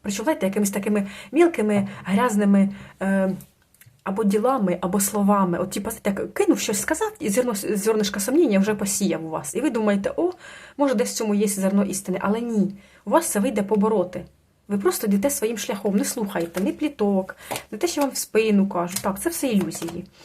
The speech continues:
Ілюзії, якими люди намагаються вас просто обмежити. Начебто пожелати вам хорошого, договоритися з вами, а насправді ні. Так, для них це буде трудно. Розумієте? Засуджують вас, звичайно.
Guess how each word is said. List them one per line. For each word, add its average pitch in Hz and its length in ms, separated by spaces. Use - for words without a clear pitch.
Ілюзії, 240 440
якими 220 320
люди 220 260
намагаються 202 480
вас - 180
просто - 300
обмежити. 170 680
Начебто 247 380
пожелати 226 400
вам 202 140
хорошого, 196 640
договоритися 214 580
з 190 100
вами, 170 340
а 202 80
насправді 220 480
ні. 214 260
Так, - 400
для 320 140
них 440 180
це - 140
буде 262 260
трудно. 170 500
Розумієте? 214 580
Засуджують 196 680
вас, 170 120
звичайно. - 560